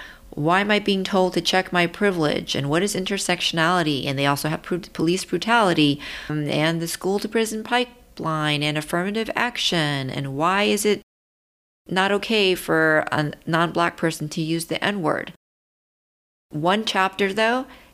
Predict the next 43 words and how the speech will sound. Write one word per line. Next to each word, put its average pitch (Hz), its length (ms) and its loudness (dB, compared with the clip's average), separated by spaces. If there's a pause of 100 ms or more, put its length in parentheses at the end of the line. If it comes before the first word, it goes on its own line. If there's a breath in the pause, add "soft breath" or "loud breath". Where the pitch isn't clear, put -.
(120)
is 147 160 -4
Why 156 340 2
Can't 165 480 -2
I 151 120 -2
Touch 151 360 -4
Your 139 180 0
Hair? 139 480 -2
Yes, 156 400 0
that's 165 300 0
specific. - 680 0
And 160 220 2
so 165 340 2
they 156 240 2
talk 147 320 -2
about, - 300 0
so 165 120 4
just 180 300 0
to - 80 -4
give 175 160 2
you 165 140 4 (160)
the, 139 220 0 (100)
the, 143 120 0
the 139 180 -2
full 151 440 2 (200 loud breath)
preview, 170 440 2 (400 loud breath)
there's 165 200 2
also 156 280 2
a 156 40 2
chapter 151 380 0
on 143 180 2
what 143 140 2
is 160 100 0
cultural 151 460 0
appropriation? 185 920 2
What 143 200 0
are 160 80 2
microaggressions? 165 1000 0 (360)
Why 151 260 2
are 160 120 4
our 160 100 4
students 180 460 0
so 202 180 2
angry? 220 600 2